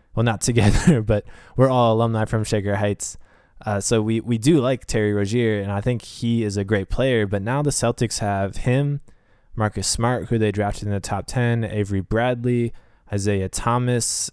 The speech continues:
and I'm missing one other guy that's on that roster. All five of those guys need playing time. All five of those guys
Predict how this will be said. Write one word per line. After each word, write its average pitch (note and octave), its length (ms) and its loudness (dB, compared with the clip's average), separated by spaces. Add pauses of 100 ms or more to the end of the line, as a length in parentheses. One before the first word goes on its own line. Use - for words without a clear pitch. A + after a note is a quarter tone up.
and G#2 280 -4
I'm G2+ 160 -4
missing G#2+ 380 -2
one A#2+ 220 0
other G#2+ 240 0
guy G#2+ 340 -2
that's G2+ 220 -2
on G2+ 160 -2
that F#2+ 160 -4
roster. G#2 680 -2 (560)
All C#3 140 0
five D#3 220 0
of D#3 80 2
those A#2 160 2
guys G#2 480 -2
need A2 360 0
playing A2 300 0
time. C3+ 720 -4 (160)
All A2 140 0
five A2+ 180 0
of A2 60 2
those A2 180 2
guys G2+ 460 -4